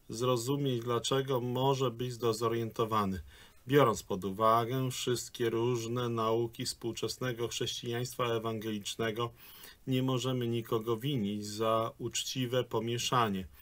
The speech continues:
Niektórzy będą musieli oduczyć się, oduczyć i zapomnieć, oduczyć się pewnych rzeczy. Miarę postępów studiowania Słowa Bożego,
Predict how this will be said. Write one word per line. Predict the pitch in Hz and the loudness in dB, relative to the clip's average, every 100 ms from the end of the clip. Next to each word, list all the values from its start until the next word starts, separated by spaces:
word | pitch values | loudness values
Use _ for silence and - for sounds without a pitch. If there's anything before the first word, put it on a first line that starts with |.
| - - - - | -20 -20 -20 -6
Niektórzy | 139 135 - 156 143 | 0 0 0 -2 0
będą | 139 139 135 | 2 2 4
musieli | 131 131 - 131 127 | 2 0 2 0 2
oduczyć | 135 120 127 - 151 143 - 98 | 0 0 -2 -4 -6 -4 -4 -4
się, | - - 98 - | -4 -4 -6 -2
oduczyć | 156 147 151 147 - 139 | -4 -2 -4 -2 -2 -2
i | - | -6
zapomnieć, | 120 127 120 131 110 101 95 | -2 -2 2 2 2 0 -4
oduczyć | - 101 - 165 - 127 | -6 -6 -4 -6 -2 -2
się | - 117 110 | -2 -4 -2
pewnych | 135 123 123 117 | -2 -2 -4 -2
rzeczy. | 120 113 - - - - - - - | -2 -2 -4 -10 -16 -20 -20 -20 -4
Miarę | 123 139 143 107 | 2 4 2 0
postępów | - 107 - 131 135 135 160 175 - 165 _ 180 - | -2 -4 0 0 0 -2 -6 -6 -12 -20 _ -12 -8
studiowania | - - 117 120 113 123 117 | -8 -8 -2 -2 0 -2 -2
Słowa | 101 117 110 113 | -4 -2 0 0
Bożego, | 113 110 123 127 156 | 0 0 -2 -2 -6